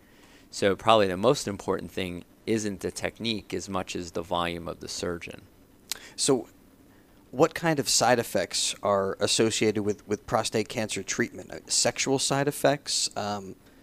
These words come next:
Speaker 2: side effects with, with using the bathroom, those types of things? I think those are probably things that, that most men get concerned about.
Speaker 1: Yeah, that's the only thing guys seem to get concerned about when they come to the office. Um,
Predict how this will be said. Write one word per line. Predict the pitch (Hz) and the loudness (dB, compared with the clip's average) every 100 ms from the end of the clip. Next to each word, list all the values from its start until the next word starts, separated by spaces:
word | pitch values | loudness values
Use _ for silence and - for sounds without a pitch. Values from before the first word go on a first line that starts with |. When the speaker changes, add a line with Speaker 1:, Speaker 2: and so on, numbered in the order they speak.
| - | -10
Speaker 2:
side | - - 117 | 0 4 4
effects | 107 - 113 - - | 4 4 2 2 2
with, | 107 - - - - - - - | 2 0 -12 -18 -20 -20 -20 -4
with | 110 104 | -2 2
using | 117 117 | 2 2
the | 104 | 0
bathroom, | 101 110 - 151 139 | 0 0 2 0 2
those | 123 127 | 2 0
types | 143 135 | -4 -4
of | 127 | -4
things? | 139 135 | -2 6
I | 127 | 6
think | 127 | 8
those | 139 131 | 6 6
are | |
probably | 120 127 107 | 2 2 2
things | - 123 107 | 2 0 0
that, | - - | -2 0
that | 117 | 2
most | 117 117 - | 4 2 2
men | 117 107 95 - | -2 -4 -6 -6
get | - 123 | -4 -2
concerned | 110 101 127 131 | 0 0 4 2
about. | 90 87 - - | 2 -4 -6 -6
Speaker 1:
Yeah, | - 110 85 | 4 4 6
that's | 101 104 - | 4 2 2
the | 107 101 | 2 2
only | - 123 113 | 4 4 2
thing | - 95 92 | -2 -6 -2
guys | 85 87 | 0 0
seem | - 95 90 | -2 -6 -8
to | |
get | 87 87 | -6 -6
concerned | - 92 - 87 | -8 -8 -6 -4
about | 87 87 | -4 -6
when | 90 | -6
they | 85 | -8
come | 92 90 | -8 -8
to | 90 | -6
the | - | -4
office. | - - - - - - | -4 -6 -8 -8 -10 -6
Um, | 92 95 92 90 90 | -2 0 0 0 -4